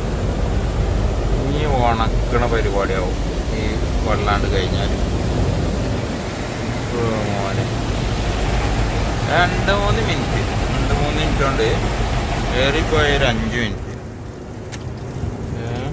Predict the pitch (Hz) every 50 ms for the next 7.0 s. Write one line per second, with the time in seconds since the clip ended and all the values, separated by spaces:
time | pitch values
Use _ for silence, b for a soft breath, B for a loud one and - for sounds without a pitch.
0 | - - - 113 117 120 117 117 113 - 123 113 - 123 117 110 104 110 117 120
1 | 120 120 123 123 117 110 107 104 104 113 120 - - - - - - - - -
2 | - - - - - - - - 107 107 - - 113 117 113 104 104 92 85 -
3 | - - - - - - - - - - - 160 143 117 - - - - - 110
4 | 110 110 110 104 104 107 113 110 107 104 101 101 107 107 113 - - - - -
5 | - - - 113 - - 107 101 98 92 - - - 117 - - - - - -
6 | - - 104 101 101 98 101 - - - - 98 98 98 101 101 104 104 104 101